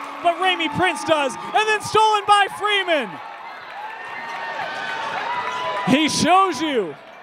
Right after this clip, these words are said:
how balanced and good he is. Prince, what a difficult shot! Ramey Prince, back-to-back buckets. The second one extremely impressive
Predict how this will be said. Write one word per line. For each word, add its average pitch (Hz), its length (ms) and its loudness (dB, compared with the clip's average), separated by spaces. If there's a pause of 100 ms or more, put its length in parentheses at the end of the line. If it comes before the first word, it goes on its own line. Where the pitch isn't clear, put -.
(200)
how 294 260 -2 (120)
balanced 311 440 2
and 240 120 -4
good 330 200 6
he 330 180 2
is. 330 200 2
Prince, 403 480 2
what 466 220 6
a 453 140 0
difficult 415 400 0 (100)
shot! 403 320 6 (1300)
Ramey 381 420 4
Prince, 370 540 2
back-to-back 359 680 2
buckets. 349 460 2
The 311 120 2
second 339 460 -2
one 311 180 4
extremely 330 800 0
impressive 247 680 2